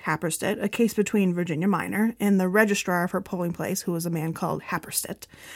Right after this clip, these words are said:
um, set back women's suffrage for just generations. It also had mega-, major negative consequences for newly enfranchised black men and for civil rights of all citizens.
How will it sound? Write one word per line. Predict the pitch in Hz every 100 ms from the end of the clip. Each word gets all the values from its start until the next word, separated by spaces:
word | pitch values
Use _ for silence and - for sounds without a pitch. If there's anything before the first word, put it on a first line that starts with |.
| - -
um, | 214 202 202 -
set | - - 294 -
back | - 208 208
women's | 202 208 196 196
suffrage | - 180 - 185 170
for | - - 175
just | 175 185 -
generations. | - 170 156 117 165 - - - - - - - -
It | 233 247
also | 269 302 262
had | 233 220 208
mega-, | 208 214 220 220 -
major | 220 233 262 233 214
negative | 208 202 208 196 196
consequences | - 190 190 190 180 190 190
for | 233
newly | 202 180 185
enfranchised | 185 185 160 160 202 170 180 185
black | 214 320 403 -
men | 202 190 196
and | 190 190 202
for | - 196 202
civil | - 196
rights | 185 180 185 208
of | 202
all | - 165 165
citizens. | - 196 185 - - - -